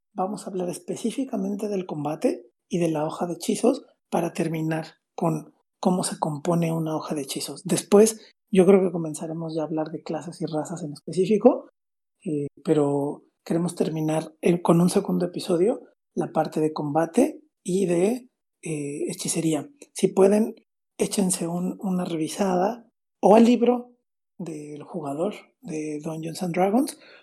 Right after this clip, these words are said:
o si no, también hay otra opción. Dungeons and Dragons al, tiene una licencia de juego abierta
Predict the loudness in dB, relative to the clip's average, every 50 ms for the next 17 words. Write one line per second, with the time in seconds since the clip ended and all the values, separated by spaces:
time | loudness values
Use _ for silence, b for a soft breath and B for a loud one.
0 | B B _ _ 6 8 8 8 6 2 0 0 2 0 0 -2 -2 -2 -2 -2
1 | -2 -2 -2 -2 -2 -4 -4 -2 -2 -2 -2 -4 -4 -4 -2 0 0 0 0 -2
2 | -4 -6 -6 -8 -10 -10 -8 -8 -6 -4 -2 -2 0 0 -2 -4 -6 -6 -4 0
3 | 2 2 2 2 -2 -8 _ _ 2 2 4 4 2 0 0 0 0 2 2 2
4 | 0 -2 -4 -4 -6 -4 -6 -8 -8 -8 -8 -8 -8 -6 -6 -4 -4 -4 -4 -4
5 | -6 -8 -8 -10 -10 -12